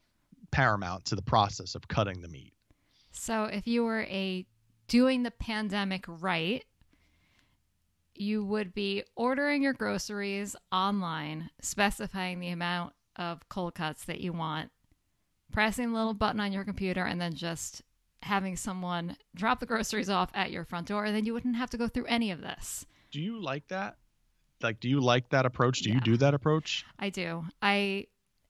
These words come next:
Speaker 2: I don't
Speaker 1: Can't
Speaker 2: ha-,
Speaker 1: do it.
Speaker 2: I don't have them deliver it to me, but I do pick them up and they put it in the trunk.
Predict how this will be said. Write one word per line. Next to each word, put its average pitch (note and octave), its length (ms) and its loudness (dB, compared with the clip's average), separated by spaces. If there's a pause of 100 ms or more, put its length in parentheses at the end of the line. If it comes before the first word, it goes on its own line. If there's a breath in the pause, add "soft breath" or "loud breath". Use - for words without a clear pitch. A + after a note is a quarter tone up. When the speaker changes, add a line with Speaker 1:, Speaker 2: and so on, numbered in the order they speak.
(120)
Speaker 2:
I G3+ 180 2
don't A3 140 0
Speaker 1:
Can't B2 140 0
Speaker 2:
ha-, A2+ 100 0
Speaker 1:
do G2+ 120 -6
it. F#2+ 120 -14
Speaker 2:
I G#3+ 140 4
don't B3 220 0
have B3+ 240 0
them B3+ 100 2
deliver G3 500 0
it - 160 -2
to G3+ 280 -2
me, F#3 500 -2 (640)
but F#3 100 0
I F#3 100 0
do F#3+ 140 -4
pick F#3+ 220 -6
them F#3 120 -4
up F3+ 160 0
and F3+ 120 -8
they F3 80 -8
put F#3+ 160 -4
it F3 120 -4
in E3+ 120 -8
the E3 80 -8
trunk. F#3+ 480 -4